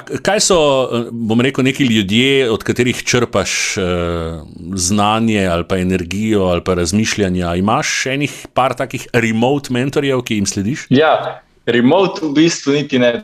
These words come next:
Speaker 2: toliko. Takrat sem dosti Gary Veeja gledal, pa se mi zdi, da mi je ful pomagal zaštartati,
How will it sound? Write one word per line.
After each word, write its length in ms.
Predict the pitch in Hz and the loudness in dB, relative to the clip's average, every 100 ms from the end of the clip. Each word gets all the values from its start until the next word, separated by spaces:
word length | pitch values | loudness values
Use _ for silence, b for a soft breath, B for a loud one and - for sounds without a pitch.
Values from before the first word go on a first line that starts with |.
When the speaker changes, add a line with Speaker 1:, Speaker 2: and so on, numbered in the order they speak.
| - | -10
Speaker 2:
toliko. 380 | 120 104 87 - | -2 -2 -2 -6
Takrat 360 | 120 147 170 170 | -6 -2 -2 0
sem 300 | 170 156 139 | -2 -2 0
dosti 260 | 143 139 | 0 0
Gary 180 | 127 135 | -2 0
Veeja 220 | 127 135 | 0 0
gledal, 300 | 123 131 123 | 0 0 0
pa 100 | 113 117 | -2 -6
se 140 | - | -6
mi 60 | 123 | -8
zdi, 100 | 123 | -2
da 100 | 120 | -2
mi 120 | 120 | 0
je 340 | 117 113 113 - | 0 0 -4 -6
ful 200 | 127 117 | -8 -6
pomagal 540 | - 120 120 113 113 110 110 - _ _ - | -2 0 0 2 0 0 -6 -20 _ _ -12
zaštartati, 880 | 127 117 120 - 165 165 165 160 | -10 -6 -6 0 0 2 0 -2